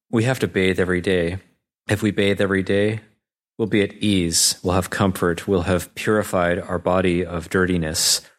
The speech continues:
Say, if you don't bathe every day, it's not too long before others aren't gonna be, want to be around us. Uh, and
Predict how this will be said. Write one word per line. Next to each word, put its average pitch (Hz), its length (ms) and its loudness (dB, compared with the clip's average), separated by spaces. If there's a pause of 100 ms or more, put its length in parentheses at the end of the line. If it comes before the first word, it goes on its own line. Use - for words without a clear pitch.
(520)
Say, 95 300 2
if 87 120 -4
you 95 80 -6
don't 101 300 0
bathe 104 200 2
every 104 220 2
day, 107 400 0 (180)
it's - 180 -4
not 110 180 2
too 110 200 0
long 95 300 2
before 92 640 -2 (160)
others 101 460 2
aren't 98 260 -2
gonna 90 140 0
be, 92 180 0
want 95 300 0
to 98 60 -10
be 92 120 0
around 90 320 2
us. - 380 0 (560)
Uh, 87 320 2
and 90 440 0